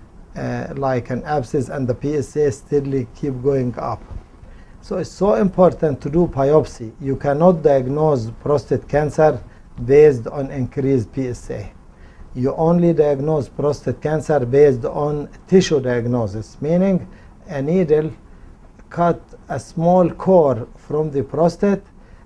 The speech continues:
and the pathologist look under the microscope and see cancer there. Then, yes, you call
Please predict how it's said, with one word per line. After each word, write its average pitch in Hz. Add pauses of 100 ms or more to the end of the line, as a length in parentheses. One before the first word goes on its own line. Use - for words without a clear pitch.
(160)
and 139
the 135
pathologist 143
look 165
under 156
the 120
microscope 160 (260)
and 131
see 160 (160)
cancer 135
there. 110 (220)
Then, 156
yes, 160 (420)
you 127
call 160